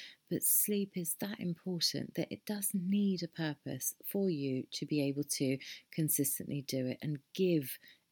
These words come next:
everything you can to it and to its importance, essentially. Once you are in that relaxation zone, you're going to sleep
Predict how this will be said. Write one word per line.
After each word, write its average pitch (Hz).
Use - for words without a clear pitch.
everything 170
you 156
can 143
to 147
it -
and 156
to 180
its -
importance, 180
essentially. -
Once 175
you 170
are 135
in 190
that 127
relaxation 135
zone, 139
you're 139
going 127
to -
sleep 131